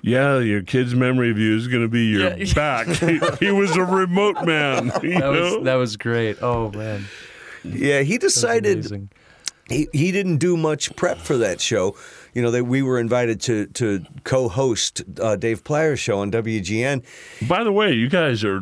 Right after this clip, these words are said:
Speaker 1: a natural at
Speaker 3: Uh,
Speaker 1: that.
Speaker 3: I wanna do it again.
Speaker 1: Absolutely.
Speaker 3: I wanna do
Speaker 1: Yeah.
Speaker 3: it again, and I wanna do it with him because he,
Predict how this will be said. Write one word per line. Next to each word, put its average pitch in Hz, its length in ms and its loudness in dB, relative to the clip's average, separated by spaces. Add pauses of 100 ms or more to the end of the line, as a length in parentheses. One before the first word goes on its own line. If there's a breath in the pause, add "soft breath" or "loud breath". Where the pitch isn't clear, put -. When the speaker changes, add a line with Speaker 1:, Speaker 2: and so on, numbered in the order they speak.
(100)
Speaker 1:
a 92 140 0
natural 92 600 -2
at - 60 -2
Speaker 3:
Uh, 170 200 2
Speaker 1:
that. 170 80 -4
Speaker 3:
I 185 100 2
wanna 160 260 0
do 147 140 0
it 120 40 4
again. - 260 2
Speaker 1:
Absolutely. 76 80 -2
Speaker 3:
I 151 40 2
wanna 160 240 2
do - 60 2
Speaker 1:
Yeah. 180 60 4
Speaker 3:
it 156 60 2
again, 160 200 2
and 196 100 0
I 156 40 0
wanna 160 180 2
do 156 240 2
it 123 60 -2
with 165 240 0
him 135 580 0 (240 loud breath)
because 135 800 0 (300 soft breath)
he, 202 580 -2